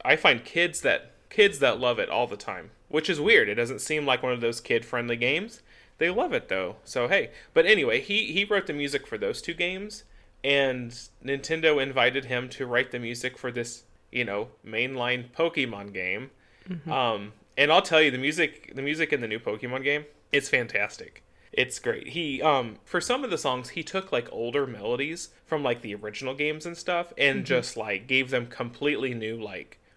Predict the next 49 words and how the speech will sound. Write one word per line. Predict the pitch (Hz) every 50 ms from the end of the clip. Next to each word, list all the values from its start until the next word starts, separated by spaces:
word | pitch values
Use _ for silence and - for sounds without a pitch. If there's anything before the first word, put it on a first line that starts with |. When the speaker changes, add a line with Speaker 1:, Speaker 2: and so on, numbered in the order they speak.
| _ -
Speaker 1:
remixes | 107 120 120 120 123 123 - - 147 143 135
that | 127 123 - -
you | 139
wouldn't | 131 135 131 123
even | 120 110 110 104 101 - _ _ _
realize | - 139 143 160 175 160 139 123 120 113 117 113 - 117
until, | 107 110 120 117 - - 123 113 113 113 110 107 107 -
like, | - 117 110 104 101 -
way | 113 113 123 120
later. | 113 110 110 113 107
"Oh | - 143 143
my | 143 131 117
gosh, | 113 113 120 127 -
it's | 120 - -
that, | - - 117 101 - _ _ _ -
it's | - 127 120 -
that | - 123 120 87
melody." | 98 104 110 113 104 95 95 92 95 - _ _ _ _ _ _ _ _ _ -
Um, | 120 113 107 101 104 101
he | 101 - 160 175
did | 185 208
a | 202 160
lot | 131 123 127 131
of | 127 120
really | 120 113 110 117
cool | 117 - - 117 107
things | - - 113 110 110 120 127 - -
with | - 117 117 117 -
the | - 127
soundtrack, | - - 120 131 135 - 151 147 165 165 -
and | 117 107 101 101 107 - _ _ _ _ _ -
I | - 127
appreciate | 123 - 120 107 - - 113 104 101 90
him | - - -
for | 110 107 101
it. | 87 - - _ _ _ _ _ -
There's | - 123 120 151 147 147 139
a |
lot | 135 143 139 135
of, | 139 123
like, | 127 117 107 92 - - - _ _ _ _ _ _ _ _
funk | _ - 123 117 120 117 -
and | 110 110 104
groove | 104 101 101 104 107 95
and | 98 95 101
stuff | - - 98 95 92 -
like | - 87 98 -
that | - 101 87 85
in | 101 -